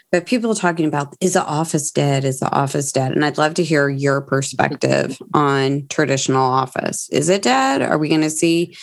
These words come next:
Speaker 1: just people just exiting buildings? What's gonna happen?
Speaker 2: Well, at the beginning of the pandemic, I was,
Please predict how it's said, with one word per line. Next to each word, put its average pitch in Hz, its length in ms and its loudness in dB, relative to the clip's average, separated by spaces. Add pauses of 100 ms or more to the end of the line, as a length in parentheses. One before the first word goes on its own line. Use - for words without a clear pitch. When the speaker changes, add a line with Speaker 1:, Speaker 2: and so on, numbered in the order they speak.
(420)
Speaker 1:
just 160 280 0
people 165 280 2
just 143 260 0 (100)
exiting 151 540 0
buildings? 190 720 2
What's - 180 -4
gonna 151 200 0
happen? 139 600 -2 (100)
Speaker 2:
Well, 175 240 2
at 170 80 -4
the 170 100 0
beginning 240 460 2
of 160 100 2
the 143 100 0
pandemic, 135 960 -2 (120)
I 135 240 0
was, 143 520 -2